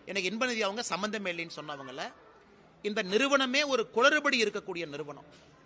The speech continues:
இந்த நிறுவனத்தை பொறுத்தவரை பணம் எப்படி வருது, பணம் எப்படி போகுதுன்னு யாருக்குமே தெரியாது.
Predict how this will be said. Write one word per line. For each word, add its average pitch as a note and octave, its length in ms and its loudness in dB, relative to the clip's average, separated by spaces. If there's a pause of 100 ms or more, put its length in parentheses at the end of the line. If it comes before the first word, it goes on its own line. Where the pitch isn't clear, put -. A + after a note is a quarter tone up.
(340)
இந்த G3 160 -6
நிறுவனத்தை B3+ 500 0
பொறுத்தவரை G#3+ 560 -2
பணம் A3 320 -2
எப்படி A3+ 340 -4
வருது, G3 260 -2
பணம் G#3 320 -4
எப்படி G#3 300 -6
போகுதுன்னு G3 280 -8
யாருக்குமே F#3+ 540 0
தெரியாது. D#3 540 -8